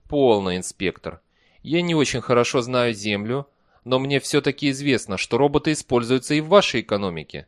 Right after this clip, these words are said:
Вы, люди, живёте в крупных городах, а большая часть планеты пустует.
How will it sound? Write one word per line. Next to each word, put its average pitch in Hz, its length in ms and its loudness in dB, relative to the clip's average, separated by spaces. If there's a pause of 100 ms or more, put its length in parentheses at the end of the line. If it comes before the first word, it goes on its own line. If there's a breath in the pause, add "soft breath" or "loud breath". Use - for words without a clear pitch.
(180)
Вы, 95 220 -6
люди, 135 280 0
живёте 107 440 -2
в - 80 -12
крупных 175 400 -2
городах, 127 640 0 (340)
а 87 140 0
большая 92 400 0
часть - 320 -4
планеты 123 400 -4
пустует. 135 680 -6